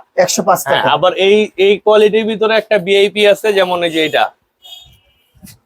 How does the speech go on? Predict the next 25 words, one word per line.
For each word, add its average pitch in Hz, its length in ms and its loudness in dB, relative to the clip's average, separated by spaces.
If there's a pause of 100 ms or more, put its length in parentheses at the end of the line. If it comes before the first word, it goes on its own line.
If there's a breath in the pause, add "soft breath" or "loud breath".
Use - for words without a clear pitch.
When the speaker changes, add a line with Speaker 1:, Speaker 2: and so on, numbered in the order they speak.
(120)
Speaker 1:
কোনটা? 160 320 2 (1000 soft breath)
দেখেন 208 300 0
প্রিয় 170 160 0
দর্শক, 196 260 0
আপনারা 247 200 0
ভালো 262 280 2
করে 247 140 0
দেখেন। 165 300 -4 (4000)
Speaker 2:
এই 202 160 4
যে, 202 60 4
এই 190 140 4
সামনে 175 340 -6
যে 151 80 -8
এইগুলা। 127 360 -10
Speaker 1:
এই 190 100 2
সামনে 226 300 2
এগুলো, 165 180 0
এই 170 60 -4
Speaker 2:
হ্যাঁ। 220 160 0
Speaker 1:
সামনে 226 220 0
এগুলো 233 180 2
আপনারা 226 220 0
ভালো 202 280 0
করে 220 140 2
দেখেন। 214 320 0